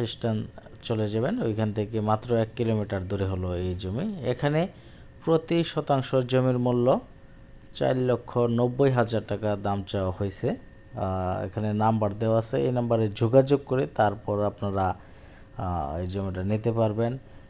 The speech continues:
এবং জমি কেনার আগে যে নিয়মগুলি আছে, অবশ্য, আহ, ডেসক্রিপশন বক্স থেকে আপনারা পড়ে নেবেন। আহ, পড়ার পর আপনারা যাচাই বাছাই করে, কাগজপাতি দেখে শুনে তারপর কিন্তু জমি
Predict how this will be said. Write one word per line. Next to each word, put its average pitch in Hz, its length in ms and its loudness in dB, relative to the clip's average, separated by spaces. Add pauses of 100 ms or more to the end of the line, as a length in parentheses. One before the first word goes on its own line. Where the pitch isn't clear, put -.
এবং 113 320 2
জমি 117 320 4
কেনার 143 380 4
আগে 127 220 4
যে 120 220 2
নিয়মগুলি 123 540 4
আছে, 120 200 0
অবশ্য, 139 840 4 (720)
আহ, 107 200 0
ডেসক্রিপশন 110 680 -2
বক্স 110 240 0
থেকে 113 220 -4
আপনারা 110 320 4 (120)
পড়ে 147 240 6
নেবেন। 120 320 2 (920)
আহ, 98 720 -2 (360)
পড়ার 113 560 2 (200)
পর 135 240 6
আপনারা 113 600 2
যাচাই 110 400 2
বাছাই 113 340 0
করে, 110 280 0
কাগজপাতি 107 600 -4
দেখে 110 380 2
শুনে 107 380 -2 (100)
তারপর 107 360 0
কিন্তু 104 240 -6 (100)
জমি 101 240 -2